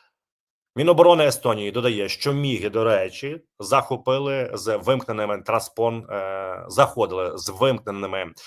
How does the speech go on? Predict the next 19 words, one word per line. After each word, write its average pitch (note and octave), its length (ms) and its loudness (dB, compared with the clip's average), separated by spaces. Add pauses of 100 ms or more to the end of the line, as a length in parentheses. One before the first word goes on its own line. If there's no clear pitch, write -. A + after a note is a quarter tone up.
(280)
транспондерами A#2+ 920 0
та B2+ 400 2
без A2 500 -2
радіозв'язку. G#2 1700 -4 (500)
Ну, A#2+ 100 -2
ви D#3 100 4
розумієте, B2 580 0
аби F#2 300 0
не A#2 160 0
мати A#2+ 360 2
ніякого G#2 800 0 (120)
контакту. A2 720 -4
І A#2+ 540 -6
чому E3 280 -4
нас F#3 200 0
навчає D3 440 -4
історія C3+ 640 -4
в G#2+ 300 -4
листопаді A2+ 840 -6